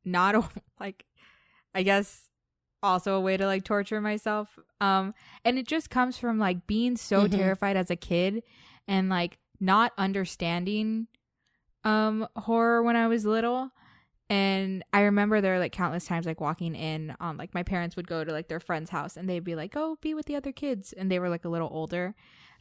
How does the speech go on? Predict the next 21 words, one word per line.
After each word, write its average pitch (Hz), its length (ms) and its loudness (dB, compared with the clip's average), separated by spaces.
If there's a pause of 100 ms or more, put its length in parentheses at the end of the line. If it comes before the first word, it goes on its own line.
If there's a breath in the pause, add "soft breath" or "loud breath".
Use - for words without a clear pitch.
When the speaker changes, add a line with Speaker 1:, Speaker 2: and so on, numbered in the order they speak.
Speaker 1:
Um, 180 200 2
Speaker 2:
Mm-hmm. 180 200 0 (180)
Speaker 1:
and 208 120 2
they 202 80 4
always 190 320 0
had, 170 420 -2
like, 170 240 -8
the 180 80 -6
Scream 185 300 -2
movies 165 320 -4
on. 151 220 -2
I 170 100 -2
was 180 180 -2
always 190 280 -2
so 180 220 -4
scared. 160 440 -4 (600 soft breath)
Um, 175 420 -2 (360)
but 180 400 4 (280)
as 196 140 4
I 190 80 2
got 180 240 4